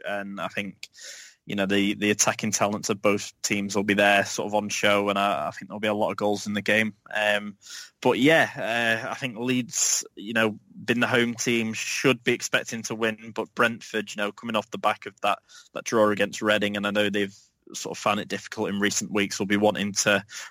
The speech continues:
to get back to winning ways as well. So, yeah, if I was to go for a bet, I'd, I'd say a score draw, two all. Um, but with that, we're out of time. If you two wanna let everyone know where they can find you and any projects you're involved in, now would be a good time.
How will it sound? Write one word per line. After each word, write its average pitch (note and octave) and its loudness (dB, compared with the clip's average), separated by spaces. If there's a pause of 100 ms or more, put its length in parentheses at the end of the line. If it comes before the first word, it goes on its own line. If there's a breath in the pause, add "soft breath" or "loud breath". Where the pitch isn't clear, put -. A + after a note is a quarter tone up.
to - -8
get F2 0
back G#2 0
to - -6
winning G#2+ 2
ways G#2 2
as G2+ -4
well. G#2 4
So, G2 0
yeah, A2 4
if A2 -6
I A#2 -2
was A2+ -6
to - -18
go B2 -2
for - -8
a G2+ -4
bet, G#2 0
I'd, G#2+ -8
I'd F#2 -6
say G2+ -2
a G2 -4
score G#2+ -4
draw, G2 -2 (120)
two G2 0
all. F#2 0 (420 loud breath)
Um, A#2 2
but C#3 2
with D#3+ 2
that, C3+ 4
we're C3+ 0
out - 0
of - -10
time. C3+ 0
If G#2 -12
you C#3 -8
two C3+ -8
wanna B2+ -4
let B2 2
everyone A2+ -4
know A2 2
where A2 2
they A2 -6
can G#2+ -14
find A2 -2
you A2 -4
and G#2+ -4
any G2+ -6
projects - -2
you're G#2+ -2
involved G2+ 2
in, G2+ 0
now A2+ 4
would G#2+ 2
be G#2 2
a G#2+ 2
good A2 -4
time. - 0